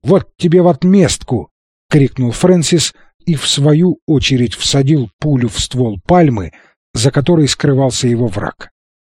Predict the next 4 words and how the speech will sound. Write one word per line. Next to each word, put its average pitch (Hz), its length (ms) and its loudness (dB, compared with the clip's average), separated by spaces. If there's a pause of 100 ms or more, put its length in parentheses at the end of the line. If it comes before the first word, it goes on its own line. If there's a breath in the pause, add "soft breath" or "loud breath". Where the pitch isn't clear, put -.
(540)
Несколько 143 720 -2
минут 127 460 -2
продолжалась 135 680 -2
перестрелка. - 840 -6